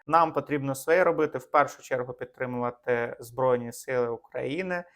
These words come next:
Крім того, якщо маєте можливість, можете підтримати незалежну політичну аналітику, якою я, власне, займаюсь. Посилання на Монобанку ви знайдете в описі до цього відео. Також ви там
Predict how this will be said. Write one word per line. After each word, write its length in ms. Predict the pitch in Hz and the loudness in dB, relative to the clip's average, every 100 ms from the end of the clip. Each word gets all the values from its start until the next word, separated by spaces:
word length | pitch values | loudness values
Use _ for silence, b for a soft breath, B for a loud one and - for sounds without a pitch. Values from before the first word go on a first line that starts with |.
| b b b - | b b b 0
Крім 340 | 175 196 165 | 2 2 2
того, 260 | 147 123 120 | 2 4 4
якщо 340 | 123 - 180 | 0 0 0
маєте 360 | 160 135 127 127 | 6 6 4 0
можливість, 560 | 127 139 135 123 - | -4 -2 -2 -4 -8
можете 580 | 127 135 165 151 139 127 | -6 2 4 4 2 -4
підтримати 720 | 123 123 - 139 127 120 123 | -6 -10 -4 -2 0 -4 -4
незалежну 1080 | 117 123 165 139 139 135 135 120 123 117 113 - | -4 2 2 4 4 6 4 2 -4 -6 -8 -4
політичну 580 | 123 123 135 120 - 120 | -2 -2 -6 -10 -8 -8
аналітику, 640 | 117 117 139 156 180 180 | -6 -6 -6 -6 -6 -2
якою 420 | 165 160 - 135 | 0 0 -2 -2
я, 100 | 131 | 0
власне, 400 | 127 127 127 131 | 2 0 0 -6
займаюсь. 600 | 123 123 135 170 151 143 | -4 -4 0 0 0 -4
Посилання 600 | - 123 - 131 127 123 | -10 -14 -4 2 2 2
на 120 | 120 120 | -8 -6
Монобанку 600 | 123 120 120 120 - 117 | -6 -2 -4 -4 -10 -10
ви 80 | |
знайдете 680 | 117 117 110 120 117 120 117 b b b 120 | -8 -10 -4 -4 -4 -8 -10 b b b -8
в 160 | 123 | 0
описі 380 | 131 127 123 120 | 0 0 -6 -4
до 100 | 123 | -8
цього 280 | 127 143 160 | -4 -2 0
відео. 320 | 226 185 147 | 2 4 4
Також 440 | 156 - 180 165 | 2 0 0 0
ви 80 | 131 | -4
там 320 | 127 127 123 | -2 -2 -2